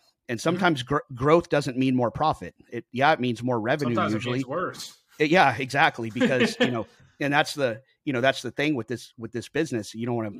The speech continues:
Speaker 1: more space, more equipment, more staff, all of that's an expense. And like you said, if you can, if that's your goal is to sell it, there's a couple things you, though, you gotta remember if you're gonna try to sell a business. One, mo-, and here's this, again, this was my observation, watching people in this industry, most of the time when they,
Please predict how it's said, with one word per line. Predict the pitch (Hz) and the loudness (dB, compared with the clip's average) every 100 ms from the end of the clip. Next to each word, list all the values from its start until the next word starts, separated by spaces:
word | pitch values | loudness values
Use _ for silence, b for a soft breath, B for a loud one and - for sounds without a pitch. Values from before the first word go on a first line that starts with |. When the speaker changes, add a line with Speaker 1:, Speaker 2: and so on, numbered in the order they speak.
| - | -12
Speaker 1:
more | - 123 123 | -4 0 0
space, | - 135 127 - | -2 -4 -4 -6
more | 117 | -8
equipment, | 113 - 139 120 117 | -8 -6 -4 -4 -6
more | 110 110 | -6 -6
staff, | - 120 117 107 - b b | -4 -2 -2 -2 -8 b b
all | 117 156 | 0 2
of | 180 | 2
that's | 135 127 | 0 -2
an | 120 | -6
expense. | 107 - 165 143 104 113 | -8 -8 -6 -4 -6 -8
And | 120 | -6
like | 123 | -6
you | 123 | -8
said, | 147 160 107 b b b b _ _ - | -2 -2 -2 b b b b _ _ -8
if | 123 | -6
you | 147 185 | -4 0
can, | 175 123 113 _ _ - | 0 0 -4 _ _ -10
if | 127 | 0
that's | 160 180 | 2 2
your | 175 | 0
goal | 131 143 160 | 2 4 4
is | 117 - | 2 -4
to | |
sell | - 160 170 127 | -6 0 0 0
it, | 107 - - _ | -4 -10 -20 _
there's | 151 151 | -4 -4
a | 170 | -2
couple | 202 190 | -2 0
things | 170 156 | 0 0
you, | 151 | 2
though, | 135 | 0
you | 131 123 | 0 0
gotta | 131 | 0
remember | 120 117 131 117 | 2 0 0 -2
if | 104 - | -4 -6
you're | |
gonna | 123 117 | -4 -4
try | - | -4
to | 107 | -4
sell | - 117 107 | -4 -2 -2
a | |
business. | 92 101 95 - - - B B B B B B - | -4 -8 -10 -12 -14 -18 B B B B B B -2
One, | 135 170 160 147 _ _ _ _ - | 4 6 4 2 _ _ _ _ 2
mo-, | 165 - | 4 4
and | 151 147 | 2 2
here's | 185 - | 2 0
this, | 143 143 131 | -2 -2 -2
again, | 139 135 120 | 0 0 0
this | 139 | -2
was | 147 127 | -4 0
my | 127 | 2
observation, | 120 110 110 107 110 - 98 101 | 2 0 -4 -6 -4 -6 -8 -4
watching | 113 151 - 127 113 | 2 2 2 -2 -2
people | - 131 123 117 | -4 -4 -4 -2
in | 127 | 0
this | 117 120 | 0 -2
industry, | 120 117 117 110 | -2 -4 -4 -2
most | 110 170 - | 2 2 0
of | 175 | -6
the | |
time | 147 135 139 | -4 -2 0
when | 127 120 | 0 0
they, | 127 120 | 0 -2